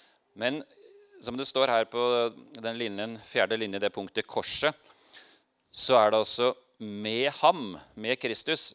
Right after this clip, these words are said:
står det seks ganger i noen få vers der. Og det er jo å være ikke bare korsfestet med ham, men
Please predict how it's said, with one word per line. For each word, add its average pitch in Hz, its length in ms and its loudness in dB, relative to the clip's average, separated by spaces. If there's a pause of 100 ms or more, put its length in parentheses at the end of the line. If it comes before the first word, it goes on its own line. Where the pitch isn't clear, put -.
står 110 300 -8
det 135 80 -8
seks - 320 -6
ganger 139 260 -2
i 123 80 -4
noen 139 140 -6
få 127 220 -2
vers 107 200 2
der. - 180 2 (920)
Og 127 140 -2
det 160 100 4
er 123 240 6
jo 139 140 4 (1080)
å 127 120 -2
være 117 640 4 (440)
ikke 120 220 -8
bare 107 220 4
korsfestet - 560 -4
med 120 120 2
ham, 180 160 0
men 117 220 -2